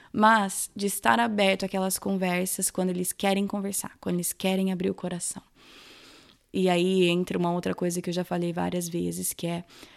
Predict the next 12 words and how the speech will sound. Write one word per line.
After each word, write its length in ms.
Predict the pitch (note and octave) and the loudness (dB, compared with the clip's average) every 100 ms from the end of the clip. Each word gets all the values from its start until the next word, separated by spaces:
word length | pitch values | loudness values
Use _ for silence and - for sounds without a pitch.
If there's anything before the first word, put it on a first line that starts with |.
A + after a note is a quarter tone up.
| - - | -20 -4
precisamos 680 | G3+ F#3+ F#3+ G3 G3+ A3 | -2 0 0 2 4 2
prestar 440 | - G3+ G3+ G3 G3 | -2 -4 -2 0 -2
atenção 480 | G3 G3 F#3+ G3 F#3+ | -2 -2 0 0 0
nas 180 | F#3+ | -2
coisas 400 | - F#3+ F#3 F#3 | -2 0 0 -2
pequenas 880 | - G3 - - F3 F3+ C4+ - - - _ - | -4 -8 -8 -4 0 0 0 -4 -6 -12 _ -10
e 120 | G3+ | -2
dar 180 | G3 F#3+ | 0 0
ouvido 300 | F3+ F#3+ F#3+ | 0 -2 -2
às 100 | F#3+ | -2
coisas 340 | - F#3+ F#3+ | -2 -2 -2
pequenas, 760 | - G3+ - F#3 F3+ A3+ - | -4 -8 -2 0 2 0 -4